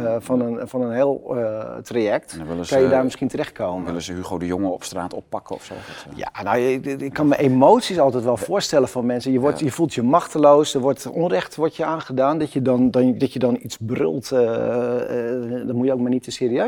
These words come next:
Speaker 1: nemen. Maar mensen die, die willen er iets aan doen. En, eh, kijk, als je gelijk, eh, over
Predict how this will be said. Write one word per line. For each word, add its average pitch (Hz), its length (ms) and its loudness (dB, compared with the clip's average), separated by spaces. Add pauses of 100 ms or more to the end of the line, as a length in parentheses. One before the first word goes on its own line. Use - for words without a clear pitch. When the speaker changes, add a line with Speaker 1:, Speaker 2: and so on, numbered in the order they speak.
Speaker 1:
nemen. 117 260 2
Maar - 520 -2
mensen 131 380 2
die, 127 220 2
die 123 160 2
willen 147 280 6
er 127 80 4
iets 123 180 0
aan 120 200 -2
doen. 147 320 4
En, 127 240 -4
eh, 117 360 -4
kijk, 131 280 0 (360)
als 143 180 2
je 139 60 -4
gelijk, 170 320 10
eh, 139 540 -2
over 123 120 -4